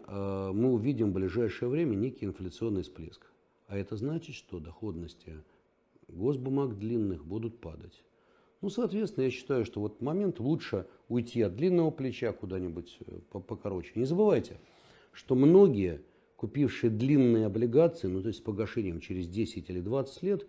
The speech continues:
очень сильно заработали. Почему? Потому что, например, если у вас были облигации с погашением, там, скажем, через десять лет, и вы их купили в марте или в апреле, то их цена за счет снижения ставки взлетела на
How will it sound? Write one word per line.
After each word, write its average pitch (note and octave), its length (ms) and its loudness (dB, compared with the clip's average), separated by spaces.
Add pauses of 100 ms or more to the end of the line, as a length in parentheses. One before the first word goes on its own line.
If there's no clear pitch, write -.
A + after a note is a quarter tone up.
(240)
очень D#3+ 300 2
сильно C3 280 2
заработали. F2+ 600 -4 (120)
Почему? A2 420 -2 (500)
Потому B2+ 240 0
что, A#2+ 140 -6
например, B2 360 0
если G#2+ 300 -4
у A2 40 0
вас G#2+ 200 -2
были G2+ 180 -2
облигации G2+ 540 -2
с - 60 -16
погашением, F#2 640 -8
там, D#2 200 -20
скажем, E2 280 -18
через G2 260 -6
десять A2 380 -4
лет, G#3+ 200 -2 (540)
и C3 80 -2
вы D3+ 160 4
их - 120 -4
купили B2 440 -2
в G2+ 120 -4
марте A#2 540 -2
или A2+ 160 -4
в G#2+ 120 -2
апреле, C3+ 520 -2 (480)
то C3+ 400 0 (400)
их - 180 -10
цена G3 520 0 (260)
за G#2+ 160 -2
счет B2+ 220 -2
снижения A2 480 -2
ставки E2+ 580 -10 (400)
взлетела A#2 720 -2
на F#2+ 460 -6